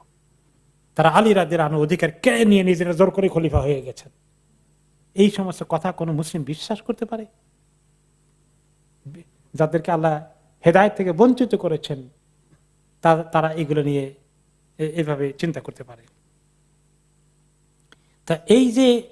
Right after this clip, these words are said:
আব্দুল্লাহ ইবনে মাসউদ রাদিয়াল্লাহু আনহু সাহাবীদের পরিচয় তুলে ধরেছেন, এই পরিচয়টা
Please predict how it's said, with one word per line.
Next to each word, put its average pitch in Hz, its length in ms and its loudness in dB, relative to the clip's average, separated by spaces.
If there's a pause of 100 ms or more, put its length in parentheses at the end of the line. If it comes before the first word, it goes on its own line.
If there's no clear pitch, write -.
(400)
আব্দুল্লাহ 190 320 0
ইবনে 175 100 -2
মাসউদ 202 440 0
রাদিয়াল্লাহু 175 380 0
আনহু 165 160 0
সাহাবীদের 165 460 -4 (100)
পরিচয় 202 300 0
তুলে 160 220 -2
ধরেছেন, 151 520 -2 (760)
এই 214 200 4
পরিচয়টা 233 840 0